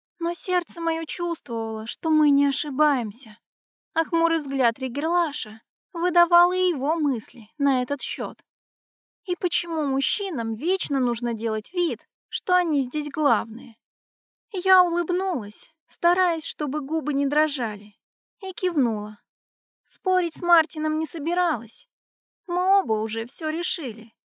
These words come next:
так зачем это обсуждать? «Да, Мартин, конечно». Ригерлаш недоверчиво посмотрел на меня. «Ты и правда побудешь здесь?» «Ну, конечно». Я пожала плечами и отступила на шаг,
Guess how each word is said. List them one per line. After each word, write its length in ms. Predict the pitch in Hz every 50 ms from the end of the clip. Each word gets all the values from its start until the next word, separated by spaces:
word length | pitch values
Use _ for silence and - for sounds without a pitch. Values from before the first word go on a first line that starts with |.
| _ _
так 180 | - 381 349 320
зачем 420 | 320 359 349 - - 294 254 285
это 220 | 240 208 - 208 208
обсуждать? 640 | 208 - - 240 220 214 202 214 202 202 - - _ _ _ _ _ _ _ _ _ _ _ _ _ _ _ _ _ -
«Да, 240 | 349 370 381 381 359
Мартин, 500 | 269 226 208 208 - - - 208 214 - _ _ _ _ _
конечно». 640 | - 370 370 370 349 302 226 208 - - 247 240 - _ _ _ _ _ _ _ _ _ _ _ _ _ -
Ригерлаш 640 | 370 349 330 285 311 294 277 262 262 294 359 - -
недоверчиво 800 | - 381 381 381 381 359 311 294 269 269 - - 320 320 330
посмотрел 600 | 320 - 330 330 - 339 339 320 - 254 240 233
на 80 | 233 247
меня. 480 | 262 277 285 277 247 208 208 202 220 _ _ _ _ _ _ _ _ _ _ _ _ _
«Ты 180 | - 214 196 190
и 40 | 180
правда 580 | - 226 226 226 277 330 339 294 240 196 - - -
побудешь 480 | 262 262 247 240 240 214 202 233 247
здесь?» 520 | 254 254 240 254 240 185 - - - - _ _ _ _ _ _ _ _ _ _ _ _ _ _ -
«Ну, 160 | 381 392 392
конечно». 640 | - 392 392 403 302 302 294 - - 254 208 220 - _ _ _ _ _ _ _ -
Я 200 | 359 359 359 349
пожала 420 | 349 359 330 330 349 339 330 339
плечами 800 | - - 330 330 - - - 381 370 330 262 220 208 214 220 - _ _ _
и 80 | -
отступила 680 | 359 349 339 - - - 359 - - 359 359 320 240 208
на 140 | 202 208 214
шаг, 440 | - - - 226 214 - - -